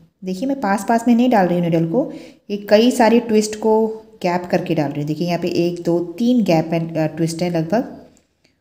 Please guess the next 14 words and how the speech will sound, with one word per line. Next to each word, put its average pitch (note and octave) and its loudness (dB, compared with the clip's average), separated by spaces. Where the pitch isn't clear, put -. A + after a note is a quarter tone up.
उसके F#3 -4
बाद D#3 -2
तीन A3+ 2
twist G3 -4
के G#3 -4
बाद F3 -2
मैंने D#3+ -2
डाला C#3+ -6
है F3 -8
needle D3+ -10
को B3+ -8
इस D3+ -16
तरीके E3 -14
से, A3+ -10